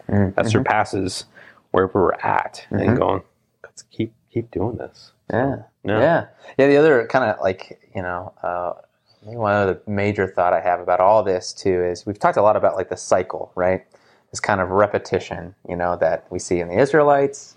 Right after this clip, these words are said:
Speaker 1: throughout this story. We see maybe in our own lives,
Speaker 2: Yeah.
Speaker 1: right? But, and this is drawn out from watching that sermon yesterday from five years ago,
Speaker 2: <laughs>
Speaker 1: even though so often life feels cyclical,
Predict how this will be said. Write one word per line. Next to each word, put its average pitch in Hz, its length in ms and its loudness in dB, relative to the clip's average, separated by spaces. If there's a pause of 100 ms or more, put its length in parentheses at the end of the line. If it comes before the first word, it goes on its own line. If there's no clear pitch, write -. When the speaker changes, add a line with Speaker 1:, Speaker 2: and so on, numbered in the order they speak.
(140)
Speaker 1:
throughout 87 300 0
this 90 140 -2
story. 90 500 -2 (460)
We 90 140 -4
see 90 280 0
maybe 98 260 2
in 98 80 2
our 92 140 4
own 92 140 -2
lives, 131 760 2
Speaker 2:
Yeah. 120 140 0
Speaker 1:
right? 95 360 -2 (600)
But, 127 500 0 (140)
and 127 140 0
this 170 140 0
is 143 260 -2 (380)
drawn 131 220 2
out 123 160 2
from 117 280 -4 (300)
watching 123 340 0
that 98 140 0
sermon 107 480 0 (160)
yesterday 95 520 -2
from 101 160 -6
five 110 240 2
years 127 200 -2
ago, 85 280 -6 (340)
Speaker 2:
<laughs> 95 60 0 (800)
Speaker 1:
even 185 380 4
though 127 440 4
so 147 240 2
often 143 280 4
life 104 300 2
feels 139 540 2
cyclical, 95 680 -2